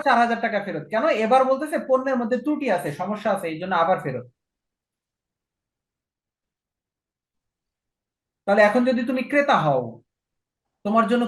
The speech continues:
ক্রয় ফেরত, আর তুমি যদি বিক্রেতা হও, তাহলে তোমার জ-, তুমি, তোমার জন্য বিক্রয় ফেরতের জাবেদা। এখন বিক্রয় ফেরতের কিন্তু দুইটা জাবেদা, একটু আগেই শিখাইছি, জাবেদা কিন্তু পরিবর্তন না, ওই জাবেদাই বসাবো।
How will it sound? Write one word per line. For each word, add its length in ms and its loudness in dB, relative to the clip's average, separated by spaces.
ক্রয় 240 4
ফেরত, 220 -4
আর 260 0
তুমি 200 4
যদি 140 2
বিক্রেতা 500 2
হও, 200 4
তাহলে 240 -2
তোমার 280 0
জ-, 240 -8
তুমি, 160 -2
তোমার 240 0
জন্য 120 0
বিক্রয় 300 2
ফেরতের 320 -2
জাবেদা। 220 -4
এখন 220 6
বিক্রয় 340 4
ফেরতের 340 2
কিন্তু 220 -2
দুইটা 240 4
জাবেদা, 220 2
একটু 160 -8
আগেই 240 -2
শিখাইছি, 320 -4
জাবেদা 360 6
কিন্তু 140 -2
পরিবর্তন 480 0
না, 40 2
ওই 160 8
জাবেদাই 400 4
বসাবো। 300 -8